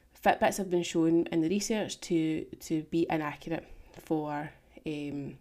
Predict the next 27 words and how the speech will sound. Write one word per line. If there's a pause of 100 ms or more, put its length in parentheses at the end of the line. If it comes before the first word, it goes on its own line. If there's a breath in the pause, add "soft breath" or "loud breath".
(500 soft breath)
measuring (100)
energy
expend-,
energy
expenditure
with
exercise. (680 loud breath)
They
are
extreme,
they're,
they
are,
um, (520)
effective (240)
pedometers, (300 soft breath)
so
step
counts. (600 loud breath)
They
are
great
for
accountability, (920 soft breath)
um,
and
kinda